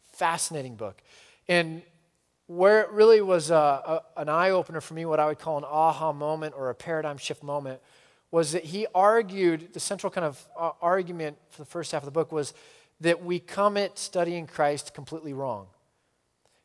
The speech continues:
And he says we come at studying Christ to evaluate, critique, and figure out what it is we think of him. So he, so Christ comes under our microscope, and, and we, we critically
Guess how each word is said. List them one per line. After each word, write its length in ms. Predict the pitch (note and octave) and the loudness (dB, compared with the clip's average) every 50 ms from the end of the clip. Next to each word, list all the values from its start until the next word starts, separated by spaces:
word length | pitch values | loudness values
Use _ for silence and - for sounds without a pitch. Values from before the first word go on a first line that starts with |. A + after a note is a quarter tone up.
| _ | _
And 100 | - D3 | -12 -10
he 80 | D#3+ E3 | -6 -4
says 240 | D3+ - G#3 E3+ E3+ | 0 2 2 2 0
we 80 | E3 | -2
come 260 | D3+ - - G#3+ A3 G#3+ | -4 -2 0 0 0 0
at 80 | F#3 | -2
studying 420 | - - - G3+ F#3+ F3+ E3+ E3 D3 | -4 0 2 2 2 2 0 -4 -8
Christ 600 | - - G#3 G3 F#3 F3+ E3 D3 - - - - - - - _ _ _ _ _ _ _ _ _ _ _ _ _ - | -2 2 4 6 6 4 2 0 -4 -8 -10 -14 -20 -20 -20 _ _ _ _ _ _ _ _ _ _ _ _ _ -10
to 280 | - - G#3 F#3+ F3+ - | -6 -2 0 2 2 4
evaluate, 800 | E3+ D#3 C#3 C3 D3+ E3+ F3 G3+ A3 A3 G#3 G3 G3 G3 F#3 F#3+ | 2 0 2 4 6 8 8 8 8 6 6 4 4 4 4 2
critique, 480 | - F3+ - - - G3 G3 F#3 F#3+ | -4 -10 -8 -6 -2 0 0 -2 -2
and 120 | F#3 D#3+ - | -6 -10 -6
figure 280 | - - F3+ F3 F3+ | -2 -2 0 4 6
out 200 | F3+ F3 F3 F3 | 6 6 6 6
what 160 | F3+ F3 F#3 F3+ | 4 2 0 2
it 80 | E3+ | 2
is 180 | F3 E3+ C#3+ C3 | 0 -2 -2 -4
we 380 | C3 C3+ D3+ F3+ G#3 A3 G#3+ | -8 -10 -6 -4 -2 0 -2
think 440 | F#3 - - G3 F#3+ F3+ E3+ - - _ _ | -2 -2 0 0 0 0 -2 -4 -12 _ _
of 280 | D#3+ E3 E3+ E3+ D3 C#3 | 4 4 4 4 2 -2
him. 460 | C3+ C#3+ E3 E3+ D#3+ C3 B2 B2 B2+ | -4 -4 -2 0 0 0 -2 -4 -8
So 160 | - - - D#3+ | -10 -8 -6 -6
he, 360 | C#3 D3+ F3+ G#3 G3+ G3 E3 | -6 -6 -6 -8 -8 -10 -10
so 180 | - - E3+ | -8 -8 -8
Christ 540 | D#3 - - - A3 G#3 A3 G#3 - - - | -8 -10 -4 2 4 4 4 4 2 -2 -4
comes 420 | - - F#3+ F3 F3 D#3+ C#3 - - - - _ _ _ | 0 0 0 0 0 -2 -4 -6 -6 -10 -16 _ _ _
under 300 | E3+ F#3 F#3 F3+ F3+ F3+ | -2 -2 0 4 6 6
our 140 | E3+ D#3 D3+ | 6 6 4
microscope, 960 | D3+ D3+ D3 D#3 F3+ F3 - - E3+ C#3 - - - D#3 C#3 B2+ A#2+ - - - _ _ _ _ _ _ _ _ | 2 0 0 0 0 0 -4 -8 -10 -8 -8 -6 -4 -2 -2 -2 -2 -2 -6 -14 _ _ _ _ _ _ _ _
and, 240 | E3 D#3 D3+ D3+ E3+ - - | -4 -4 -4 -4 -8 -8 -6
and 180 | E3 D#3 D3+ | -6 -6 -4
we, 280 | D#3 D#3 D3+ D#3 D#3 E3 - | -2 -2 -2 -2 -2 -6 -10
we 380 | F3 D#3 D3+ D3+ D#3 D3 D3 C#3 - | -8 -6 -4 -2 -2 -2 -4 -4 -8
critically 580 | - - - F#3+ F#3+ F#3 - - F#3 F3 F3+ | -16 -8 -6 -4 -4 -4 -4 -2 -2 -2 -2